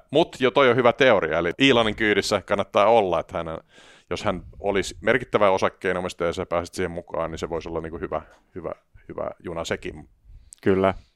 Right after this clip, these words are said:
Speaker 2: Tietty riippuu, miten paljon riskiä haluaa ottaa, mutta nyt pääsisi tietty Twitterin osakkeista mahdollisesti pois niin kuin vähän paremmalla tota hinnalla, mitä aikaisemmin.
Speaker 1: Yhtiön hallitushan ei ole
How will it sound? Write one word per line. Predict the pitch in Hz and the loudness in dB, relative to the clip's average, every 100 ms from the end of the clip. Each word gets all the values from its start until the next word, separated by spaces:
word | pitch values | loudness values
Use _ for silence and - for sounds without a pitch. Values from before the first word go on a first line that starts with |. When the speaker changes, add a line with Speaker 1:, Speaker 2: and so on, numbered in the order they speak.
| _ - | _ 2
Speaker 2:
Tietty | 110 - 110 | 2 4 4
riippuu, | 110 107 - | 4 4 4
miten | 104 110 | 4 4
paljon | 113 113 | 4 4
riskiä | 107 107 - 87 | 4 0 -2 -2
haluaa | 87 90 92 | 0 0 0
ottaa, | - - - | -2 -6 -6
mutta | 92 - 95 - _ - - - _ | -6 -4 -4 -4 _ -20 -20 -20 _
nyt | 123 113 | 2 4
pääsisi | - 107 107 - | 4 4 2 4
tietty | 107 107 | 4 4
Twitterin | - 110 - 107 101 104 | 4 4 4 4 4 2
osakkeista | 107 104 - 95 98 | 2 2 2 0 2
mahdollisesti | 95 95 - 101 - _ _ _ | 0 2 2 2 0 _ _ _
pois | 104 92 - | 2 4 0
niin | 92 90 | -6 -6
kuin | 87 | -2
vähän | 95 92 90 - _ | 0 0 -2 -8 _
paremmalla | 107 95 95 95 | 2 2 0 -2
tota | 95 87 98 - - - | -2 -4 -4 -4 -6 -2
hinnalla, | 92 92 95 | 0 0 -2
mitä | 95 101 92 - | -2 -2 -4 -4
aikaisemmin. | 95 92 87 - 85 87 - _ _ | 0 0 -2 -8 -10 -12 -14 _ _
Speaker 1:
Yhtiön | 104 - 104 107 | -14 -4 -2 0
hallitushan | 104 98 101 107 | 0 -2 -6 -4
ei | 104 101 | -2 0
ole | 104 | -2